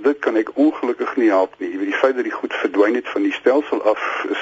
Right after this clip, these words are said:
is 'n, is 'n praktiese administratiewe probleem, maar ek dink, siende dat jy die, die, die rekord self het,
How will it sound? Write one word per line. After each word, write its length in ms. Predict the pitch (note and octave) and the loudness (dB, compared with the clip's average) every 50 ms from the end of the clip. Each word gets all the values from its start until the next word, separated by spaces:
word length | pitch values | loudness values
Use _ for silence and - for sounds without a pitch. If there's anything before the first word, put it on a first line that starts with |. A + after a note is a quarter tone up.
| - - - | -6 -6 -6
is 160 | - - - | -6 -2 0
'n, 160 | - - - | 0 -2 -2
is 100 | - - | -2 -2
'n 120 | - - - | -4 -4 0
praktiese 580 | - C3+ B2+ - - D4 - - - C3+ G#2 | 2 0 0 2 0 -4 -2 0 0 0 2
administratiewe 640 | - F2+ - - - - - - - - C3+ C3+ C#3 | 0 -2 -2 -4 -8 -8 -8 -10 -8 -4 -2 -2 -2
probleem, 380 | C3+ - A#2+ G#2+ G#2 A2+ A2+ A2+ | -2 -4 -8 -2 2 2 4 4
maar 120 | A2 F#2+ | 2 0
ek 100 | F#2 - | -2 0
dink, 260 | - G#2+ G2+ - - - - - _ - - - - - - - - - - - - - - - _ _ | 0 0 0 0 -4 -10 -12 -18 _ -20 -8 -4 -2 -2 -2 -4 -6 -8 -8 -8 -8 -10 -12 -14 _ _
siende 320 | - - - A#2 A#2+ B2+ A#2+ | -12 -2 2 4 4 4 4
dat 180 | G2+ G2 F#2 | 2 0 2
jy 200 | - G#2 F#2+ F#2 | 2 2 2 2
die, 160 | F#2 G2 G2 F2+ | 0 -2 -4 -2
die, 160 | F#2+ G2 F#2 | -2 -4 -4
die 180 | - F#2+ F#2 F#2 | -2 -2 0 2
rekord 420 | F#2+ G2 G2 - - F#2+ F2 - | 2 2 2 0 -2 -4 -4 -4
self 380 | - - - G#2 F#2+ F2+ - - | -4 0 0 0 0 0 -2 0
het, 280 | A2+ B2+ B2+ - - | 2 2 2 0 -2